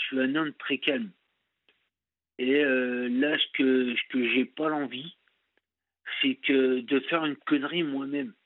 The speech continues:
pas, pas envers moi-même, mais, euh, de, de faire une connerie, euh, d'arriver à un point de me retrouver, euh,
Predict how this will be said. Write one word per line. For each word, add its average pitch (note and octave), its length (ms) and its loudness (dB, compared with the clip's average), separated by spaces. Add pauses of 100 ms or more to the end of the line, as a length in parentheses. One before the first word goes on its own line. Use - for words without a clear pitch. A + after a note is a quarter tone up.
(380)
pas, C#3 220 2 (180)
pas D#3+ 80 -2
envers C3+ 340 0
moi-même, C#3+ 460 2 (640)
mais, B2 160 2
euh, B2 640 4
de, B2 280 2
de A#2+ 220 0
faire C3 220 -4
une B2+ 140 0
connerie, D#3 600 0 (480)
euh, A#2+ 540 2 (1800)
d'arriver C3+ 500 2
à D3+ 60 -6
un B2+ 180 -10
point D#3 260 -12
de E3+ 60 -8
me C3+ 120 -6
retrouver, C3+ 520 -2
euh, A#2 840 -4